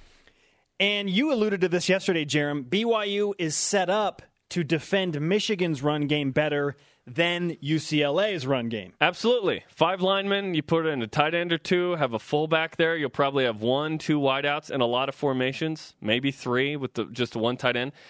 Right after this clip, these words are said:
Speaker 2: B Y U is built with its tremendous, uh, group of front seven with a bunch of awesome, you know, Polynesian. B Y U on defense, by the way, is all of a sudden this Polynesian power. There are a ton of Polynesians on the team right now, especially on defense, to play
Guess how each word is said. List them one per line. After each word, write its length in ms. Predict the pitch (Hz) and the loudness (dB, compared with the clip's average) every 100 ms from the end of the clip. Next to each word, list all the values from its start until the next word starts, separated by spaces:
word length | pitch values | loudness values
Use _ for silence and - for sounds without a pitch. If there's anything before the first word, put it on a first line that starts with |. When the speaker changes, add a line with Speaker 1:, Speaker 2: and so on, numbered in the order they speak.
| - - | -20 -2
Speaker 2:
B 120 | 196 | 2
Y 160 | 247 254 | 2 0
U 160 | 294 | -2
is 140 | 277 156 | -2 0
built 500 | 156 139 156 - - _ _ _ | 2 2 -2 -8 -18 _ _ _
with 220 | 151 165 | 0 2
its 360 | 175 160 - - _ _ | 2 0 -6 -14 _ _
tremendous, 800 | - 160 160 180 208 208 - - - | -2 0 2 2 2 0 -2 -8 0
uh, 140 | 147 | 0
group 280 | 139 170 175 | 2 0 0
of 100 | 147 | -2
front 240 | - 175 | 0 0
seven 380 | - 160 165 190 | 0 0 2 0
with 140 | 165 135 | 0 0
a 120 | 120 - _ - | -4 -10 _ 0
bunch 220 | 170 175 | 0 0
of 100 | 151 | 0
awesome, 600 | 143 160 - 180 170 160 - _ - - | 0 0 0 0 0 -4 -8 _ -16 -4
you 120 | 147 | -2
know, 60 | 123 | 0
Polynesian. 600 | - 165 190 170 202 156 | 2 2 2 0 -2 -2
B 120 | 254 | 0
Y 140 | 269 | 2
U 100 | 226 226 | 0 -2
on 140 | 147 - | -4 -10
defense, 360 | 135 214 170 - | -2 0 0 0
by 120 | 151 | 0
the 80 | 135 | 2
way, 120 | 143 | 0
is 80 | 139 | 2
all 100 | 160 | 0
of 80 | 143 | 0
a 40 | |
sudden 240 | - 151 123 - _ | 0 0 -2 -10 _
this 120 | 135 - | -6 0
Polynesian 540 | 170 165 156 147 120 | 0 0 -2 -2 -4
power. 440 | - 175 143 82 - - _ | 0 0 0 -6 -8 -20 _
There 80 | 196 | 0
are 40 | |
a 40 | 170 | 0
ton 220 | - 247 | 0 0
of 80 | - | 2
Polynesians 540 | 170 160 143 143 135 | 0 2 0 -2 -2
on 100 | 135 | -2
the 60 | 107 | -2
team 240 | 170 170 | -2 0
right 120 | 117 | 0
now, 200 | 113 110 | 0 -2
especially 400 | 104 - 160 151 | -4 -2 0 0
on 120 | 120 104 | 0 -2
defense, 360 | 98 101 117 - - - - _ | -4 -4 -6 -10 -20 -20 -20 _
to 220 | 262 285 | 0 0
play 260 | - 226 | 0 2